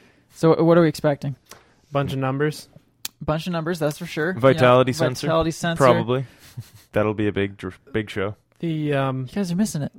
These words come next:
Speaker 2: what's her name? Cammy?
Speaker 1: Oh, Cammy, surfboarding on something.
Speaker 2: Cammy's gonna be there. She's gonna
Speaker 3: Oh, yeah.
Speaker 2: discuss how she broke her <laughs> arm in a, some sort of
Speaker 1: <laughs>
Speaker 2: accident.
Speaker 1: There's gonna be some guy flailing at something with crazy hair.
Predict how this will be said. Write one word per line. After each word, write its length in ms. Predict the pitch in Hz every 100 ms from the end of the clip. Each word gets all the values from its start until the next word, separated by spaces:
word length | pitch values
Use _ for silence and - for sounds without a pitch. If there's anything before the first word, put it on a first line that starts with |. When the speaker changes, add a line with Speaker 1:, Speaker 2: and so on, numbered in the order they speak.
| 226 -
Speaker 2:
what's 200 | 160 156
her 40 | 165
name? 200 | 165 160
Cammy? 540 | - 147 156 170 165 -
Speaker 1:
Oh, 120 | 151
Cammy, 380 | - 151 147 151
surfboarding 560 | - 147 - 151 147
on 80 | 143
something. 220 | 139 151
Speaker 2:
Cammy's 160 | 143 143
gonna 100 | 151
be 120 | 147
there. 200 | 147 151
She's 160 | 151 -
gonna 140 | 156 135
Speaker 3:
Oh, 20 |
yeah. 60 |
Speaker 2:
discuss 280 | 104 101 139
how 100 | 147
she 180 | 135 -
broke 320 | 131 139 139
her 120 | - 147
<laughs> 100 | 123
arm 240 | 170 147
in 80 | 139
a, 200 | 131 131
some 180 | - 135
sort 200 | - 139
of 20 |
Speaker 1:
<laughs> 40 | 127
Speaker 2:
accident. 520 | 135 135 - 143 156 - _ -
Speaker 1:
There's 260 | 165 143 -
gonna 100 | 160
be 100 | 156
some 140 | 147
guy 340 | 151 151 147 139 _
flailing 540 | _ 151 143 147 147 143
at 80 |
something 260 | - 147 156
with 140 | 139 127 - -
crazy 260 | 147 135
hair. 180 | 143 147